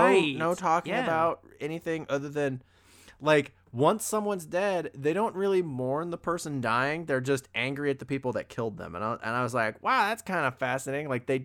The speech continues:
Speaker 2: don't care that the guy died, but they're angry at the people for killing. That's
Speaker 1: It's just a
Speaker 2: kinda nuts.
Speaker 1: casualty. It's just an ongoing
Speaker 2: Um,
Speaker 1: casualty of war. Yeah, that's actually a real interesting point to make.
Speaker 2: It's so, it's so weird. Like, it is so militaristic,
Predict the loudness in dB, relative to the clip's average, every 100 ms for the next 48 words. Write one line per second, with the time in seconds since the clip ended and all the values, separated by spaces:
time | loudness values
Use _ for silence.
0 | -2 0 0 -4 -12 -4 -2 -2 -6 -6
1 | -2 0 0 0 0 0 -4 -6 -8 -6
2 | -8 -6 -8 -10 -8 -8 -8 -12 -14 -10
3 | -10 -12 -16 _ _ _ 0 0 2 -2
4 | 0 6 6 6 -2 -4 -10 _ -8 -6
5 | -4 -4 2 2 2 2 2 2 4 2
6 | 2 -4 -4 -6 -8 -4 -4 -6 -6 -4
7 | -2 -4 -6 -8 -8 -6 -4 -6 -4 -4
8 | -4 -6 -10 -12 -10 -10 -10 -12 -10 -12
9 | -14 -16 _ _ -4 -4 0 6 6 6
10 | 0 0 -4 2 4 6 4 2 4 4
11 | 2 -6 _ 2 6 6 4 0 0 -2
12 | -2 -2 -2 -2 2 2 2 0 -2 -4
13 | -16 -20 _ _ _ _ -6 -2 0 0
14 | -2 -4 -2 -2 -2 -6 -6 -10